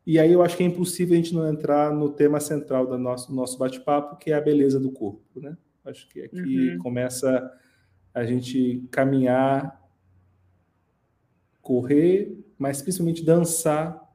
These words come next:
Speaker 1: em cima desse tema da beleza do corpo. Que corpo é esse? Que beleza de corpo é essa possível de ser encontrada no, no ser humano? Que, que corpo belo tem? Como é que você conecta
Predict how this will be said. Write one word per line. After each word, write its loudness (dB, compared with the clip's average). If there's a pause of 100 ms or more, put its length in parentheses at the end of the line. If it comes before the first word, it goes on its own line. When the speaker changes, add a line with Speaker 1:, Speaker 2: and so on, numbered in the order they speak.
(280)
Speaker 1:
em -2
cima 0
desse 0
tema 0
da 0
beleza 4
do 0
corpo. -6 (2000)
Que -4
corpo 6
é 4
esse? 0
Que -6
beleza 6
de -2
corpo 2
é 6
essa -4 (680)
possível 2
de 2
ser 0
encontrada -2
no, -2 (100)
no -2
ser 2
humano? 0
Que, -8 (180)
que -20
corpo 4
belo 4
tem? -2
Como -10
é -8
que -16
você -4 (1160)
conecta 2